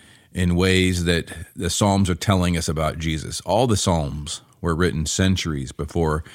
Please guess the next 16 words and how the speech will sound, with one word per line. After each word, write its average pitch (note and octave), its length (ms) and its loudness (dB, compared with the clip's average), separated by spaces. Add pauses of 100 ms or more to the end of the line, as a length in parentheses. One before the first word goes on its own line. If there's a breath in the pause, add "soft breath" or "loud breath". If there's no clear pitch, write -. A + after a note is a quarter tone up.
(200 loud breath)
Jesus F2 440 2
was D#2 100 -4
born. D#2 460 -2 (320 soft breath)
And G2 100 2
this D3+ 160 4
psalm A2 280 4
here, G#2+ 280 6
Psalm A2 380 2
forty-seven, G2+ 800 2
that D#2+ 100 0
I D#2+ 60 2
want F2+ 240 0
to F#2+ 60 0
look G2 200 2
at F#2+ 180 2
today, F2 720 0